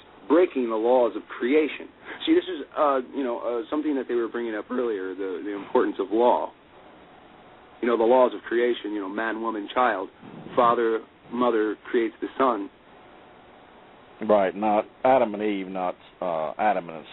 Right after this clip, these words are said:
Speaker 2: Steve, yeah.
Speaker 1: R-, right, right, right.
Speaker 2: Right, there were, just recently came out, uh, last year that there had been a hundred and fifty experiments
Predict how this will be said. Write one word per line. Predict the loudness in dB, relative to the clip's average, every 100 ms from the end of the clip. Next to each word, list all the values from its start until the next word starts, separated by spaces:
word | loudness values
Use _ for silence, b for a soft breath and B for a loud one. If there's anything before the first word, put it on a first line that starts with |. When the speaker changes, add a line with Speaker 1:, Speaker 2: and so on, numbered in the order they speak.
| -6
Speaker 2:
Steve, | -4 -6 -10 -18
yeah. | -14 -14 -16 -20 -16 -4
Speaker 1:
R-, | 0 2 2 2
right, | 2 2 0 -2
right, | 0 0 -4
right. | -8 -8 -12 _ -4
Speaker 2:
Right, | 0 0 0
there | 0
were, | 2 2 0 -4 -6
just | 2 2 4
recently | 2 2 0 -8 -10 -12 -8
came | -8 -6
out, | -8 -8 -8 -10 -10
uh, | -8 -6 -4
last | 0 2 2 -2 -10
year | -8 -6 -6
that | -10 -12
there | -10
had | -10 -6
been | -4
a | -4
hundred | 2 2 2 0 -4
and | -14 -14 -6
fifty | -4 -4 -6 -14 -14 -14 -20 -20 -20 -20 -20 -20 -20 -20
experiments | -16 -6 2 2 2 -2 -10 -14